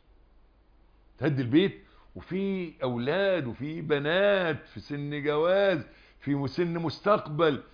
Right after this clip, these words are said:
هدم البيت ده بيبقى تضييع لحاجات كتير جدًا. و-، ولاحظت في معظم الحالات اللي زي كده إن مهما تحاول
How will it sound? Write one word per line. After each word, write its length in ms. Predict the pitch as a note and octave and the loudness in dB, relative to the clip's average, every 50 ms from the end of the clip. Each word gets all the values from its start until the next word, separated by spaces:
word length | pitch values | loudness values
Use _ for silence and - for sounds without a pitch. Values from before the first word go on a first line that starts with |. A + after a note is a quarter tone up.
| - _ _ _ _ - | -20 _ _ _ _ -6
هدم 400 | C#3 D3 F3+ G3+ F3+ D#3+ F3 E3+ | 0 2 4 4 4 4 2 0
البيت 320 | D#3+ D3+ C3 F3+ A#3 G3+ | 0 2 0 0 -2 -2
ده 220 | D#3 C3+ F#3 G3+ G3+ | 2 4 4 4 6
بيبقى 460 | D#3 E3+ F3 F#3 F3 - - D#3+ C#3+ | 4 2 2 0 0 -2 -2 -2 2
تضييع 840 | - D3+ D3 C3+ A#2+ C3+ D3 D3+ F3+ G#3 A#3 B3 B3+ B3+ B3 A3+ G3+ | 4 4 4 4 4 0 2 4 4 6 6 6 6 6 4 2 0
لحاجات 520 | F3+ E3+ D3 C3 - F3 F3+ A3 G#3 G#3+ - | 0 -2 -2 -2 -2 2 4 4 4 2 -2
كتير 200 | - - A3+ G#3+ | -6 -6 -4 -4
جدًا. 680 | F3 D#3 G3+ C#4 D4+ C4+ G#3 E3 G#3+ G3 D3+ A2+ F#2+ - - - _ _ _ _ _ _ _ _ _ _ _ _ _ _ _ _ _ _ _ _ _ _ _ _ _ _ _ _ _ _ _ _ _ _ - - _ _ - - - - | -4 -2 -2 -2 -2 -4 2 4 4 4 4 0 -8 -14 -20 -20 _ _ _ _ _ _ _ _ _ _ _ _ _ _ _ _ _ _ _ _ _ _ _ _ _ _ _ _ _ _ _ _ _ _ -20 -20 _ _ -20 -20 -12 -8
و-، 340 | A2+ A#2+ B2 B2+ B2 C3 C3 | -6 -4 -4 -4 -4 -2 0
ولاحظت 680 | C3 C3 A2+ - - G3 B3+ C4+ G#3 - - - E3 | 0 0 0 0 4 4 4 4 4 2 0 -2 -2
في 360 | B2+ - C#3 C#3+ C3+ B2+ - - - - - - _ - - - - | 0 0 0 0 0 -2 -4 -8 -14 -20 -20 -20 _ -20 -20 -12 -8
معظم 500 | A#2 C#3 E3+ F#3+ G3 E3 C#3+ F3 D#3+ D3+ | -2 0 2 2 2 2 2 0 0 0
الحالات 640 | C#3 A2+ G#2+ - B2+ C3 C#3 E3 G3 G#3+ G#3 G#3+ - | -4 -6 -8 -4 -2 -2 0 2 2 2 2 2 2
اللي 200 | D#3 C#3 B2+ B2+ | 0 0 0 -2
زي 340 | - - C#3+ C#3 C3+ B2+ A#2+ | -2 -2 -2 0 -2 -2 0
كده 360 | - D#3+ D#3 D#3 D#3+ C#3 - - - - - - _ - - - | 0 2 4 4 2 2 -2 -10 -20 -20 -20 -20 _ -14 -4 -2
إن 420 | D3 D3+ D3+ D3+ D3 C#3+ C#3+ D3+ E3 | -2 -2 -2 -2 -4 -2 -2 2 4
مهما 360 | G#3+ A#3 A3 G3+ G3 F#3 E3+ | 6 6 6 6 4 2 2
تحاول 640 | - - - - E3 E3+ E3+ F3 F3+ F3+ F3 E3 | 0 -2 -4 -2 0 2 8 10 10 10 10 8